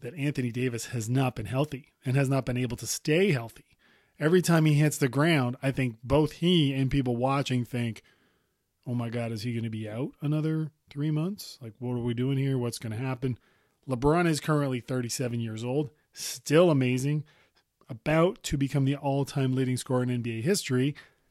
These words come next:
Does he really wanna stick around? What's the path to the Lakers being good? There is none. Even if you talk about the Miles Turner and Buddy Hield trade,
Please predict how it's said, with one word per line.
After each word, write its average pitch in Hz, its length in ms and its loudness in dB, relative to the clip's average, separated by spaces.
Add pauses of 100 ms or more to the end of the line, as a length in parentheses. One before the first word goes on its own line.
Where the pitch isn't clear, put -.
(600)
Does 190 160 0
he 254 120 0
really 190 360 6
wanna 220 240 4
stick - 280 -2
around? 190 480 2 (100)
What's 190 360 2
the 254 120 0
path - 560 -2
to 180 100 -2
the 156 140 4
Lakers 143 420 2
being 127 280 2
good? 123 260 0 (160)
There 135 240 0 (120)
is 160 240 4
none. 104 300 -2 (1000)
Even 240 300 2
if 226 100 2
you 214 120 6
talk 170 320 2
about 151 300 2
the 135 120 0
Miles 135 420 0
Turner 139 440 0
and 127 340 -4
Buddy 127 280 -2
Hield 131 380 0
trade, 131 560 -2